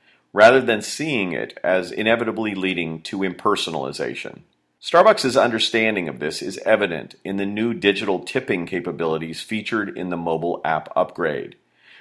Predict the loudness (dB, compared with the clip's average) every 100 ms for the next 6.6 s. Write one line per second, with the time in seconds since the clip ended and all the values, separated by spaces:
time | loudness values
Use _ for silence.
0 | _ 2 4 4 4 2 2 0 -2 -2
1 | -6 -12 -6 -4 -2 -4 -10 _ _ _
2 | -4 -2 -2 0 4 4 6 2 4 4
3 | 4 -6 -8 -6 -4 -6 -8 -4 4 6
4 | 6 0 0 0 0 -2 -2 -6 -8 -4
5 | 4 6 6 4 -2 -4 -4 -6 -8 -8
6 | -2 -4 -2 -8 -10 -18